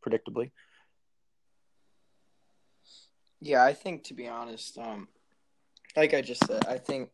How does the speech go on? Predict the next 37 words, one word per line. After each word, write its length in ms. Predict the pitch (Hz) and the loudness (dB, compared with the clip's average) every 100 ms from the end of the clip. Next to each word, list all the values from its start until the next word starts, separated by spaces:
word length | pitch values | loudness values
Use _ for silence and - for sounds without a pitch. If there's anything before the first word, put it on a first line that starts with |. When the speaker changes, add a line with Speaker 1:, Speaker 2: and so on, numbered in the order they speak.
| - | -6
Speaker 2:
I 60 | |
really 300 | 131 123 123 | -2 0 -2
think 300 | 120 117 113 | -4 -12 -14
that 140 | - - | -18 -14
this 220 | 123 127 | -14 -12
is 140 | 120 | -8
a 120 | 117 | -8
good, 300 | 107 - 113 - _ _ _ _ - | -6 -10 -10 -12 _ _ _ _ -8
good 180 | 127 | -6
pick 160 | - 131 | -6 -8
for 100 | - | -6
the 80 | 117 | -8
future. 300 | - 117 - | -6 2 6
I 80 | 151 | 8
kind 200 | 208 180 | 10 8
of 80 | |
view 180 | 135 131 | 6 0
it 80 | 127 | 0
as 220 | 120 120 | 0 -2
a, 180 | 120 117 | -2 -2
um, 260 | 117 107 113 _ _ - _ _ - | -2 -6 -8 _ _ -20 _ _ -10
as 120 | 127 | -8
an 100 | 120 | -6
anti-supplemental 1300 | 131 131 139 131 127 117 - - 135 131 131 123 131 | -4 -2 0 2 2 -2 -6 -4 -4 -4 -8 -6 -8
draft 380 | 107 113 120 - | -6 -6 -8 -8
pick. 220 | - - | -12 -10
Instead 320 | - - 135 | -12 -6 -4
of 180 | 131 120 - _ _ _ | -2 -4 -10 _ _ _
using 320 | - 135 131 127 | -8 -6 -4 -4
a 80 | 127 | -4
future 380 | - 131 131 | -8 -8 -8
pick 320 | 113 117 113 - | -6 -4 -6 -8
for 100 | 117 | -8
someone 340 | - 120 117 | -4 -4 -4
now, 260 | 113 113 107 | -4 -4 -6
you 120 | 110 | -6
just 300 | - 117 | -8 -10